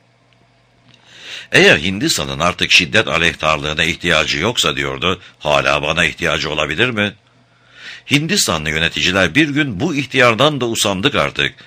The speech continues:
bizi niçin rahat bırakmıyor?" derlerse hiç şaşmayacağını açıklamıştı. O günün gelmesini beklerken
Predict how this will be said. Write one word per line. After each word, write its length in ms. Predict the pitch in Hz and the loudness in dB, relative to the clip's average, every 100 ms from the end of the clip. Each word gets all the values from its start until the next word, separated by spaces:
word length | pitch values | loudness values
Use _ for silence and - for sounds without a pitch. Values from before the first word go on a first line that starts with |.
| - | -10
bizi 280 | 82 123 135 | -2 0 0
niçin 300 | 131 160 117 | 2 2 2
rahat 340 | 101 123 - | 2 2 0
bırakmıyor?" 540 | 110 113 82 104 92 76 | 2 0 0 -2 -2 2
derlerse 540 | 101 95 95 - 95 | 2 2 0 0 -4
hiç 280 | - 185 - | -4 -2 0
şaşmayacağını 840 | - 117 - 90 85 78 80 82 82 | 2 2 2 2 2 2 0 -2 -2
açıklamıştı. 920 | - 76 73 76 87 - 60 58 53 _ _ _ _ _ - - - - - | -2 -2 -4 -4 -4 -4 -6 -8 -12 _ _ _ _ _ -20 -20 -18 -10 -4
O 140 | 185 | -2
günün 320 | 87 76 69 | -2 -2 -2
gelmesini 600 | 80 82 71 78 92 101 | 0 0 0 -2 -2 0
beklerken 680 | 76 - 80 80 - 78 | 0 0 0 0 0 0